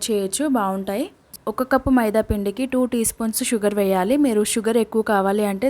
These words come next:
త్రీ టీ స్పూన్స్ కూడా వేసుకోవచ్చు. అలాగే పావు టీ స్పూన్ సాల్ట్ వేసి, పావు టీ స్పూన్ బేకింగ్ సోడా కూడా వేయండి. బేకింగ్ సోడా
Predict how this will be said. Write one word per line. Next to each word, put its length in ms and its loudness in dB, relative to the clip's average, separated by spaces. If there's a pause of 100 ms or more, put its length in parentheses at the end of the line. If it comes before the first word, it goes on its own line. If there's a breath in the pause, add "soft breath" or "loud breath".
త్రీ 100 0 (100)
టీ 140 2
స్పూన్స్ 300 -6
కూడా 180 -2
వేసుకోవచ్చు. 540 -2 (480 loud breath)
అలాగే 260 2 (100)
పావు 260 2
టీ 60 0 (100)
స్పూన్ 220 -2 (120)
సాల్ట్ 360 -2
వేసి, 260 0 (420)
పావు 240 4
టీ 140 2
స్పూన్ 280 0
బేకింగ్ 320 0
సోడా 300 0
కూడా 220 -2
వేయండి. 320 -2 (100)
బేకింగ్ 380 -2
సోడా 200 -2